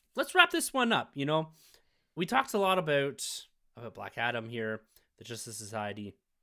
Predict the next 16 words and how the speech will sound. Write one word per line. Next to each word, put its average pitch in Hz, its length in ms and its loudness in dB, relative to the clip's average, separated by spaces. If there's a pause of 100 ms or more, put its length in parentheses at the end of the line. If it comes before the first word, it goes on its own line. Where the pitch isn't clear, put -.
(680)
and 123 100 -2
what 120 100 -2
this 117 140 -8
film 110 220 0
really 101 180 -4
did. 90 420 -4 (720)
But 117 360 6 (400)
let's 202 220 2
land 247 220 6
on, 196 340 4 (100)
on 139 240 0
where 165 120 6
it 143 100 2
sits - 460 0
inside 135 520 0
of 117 180 -4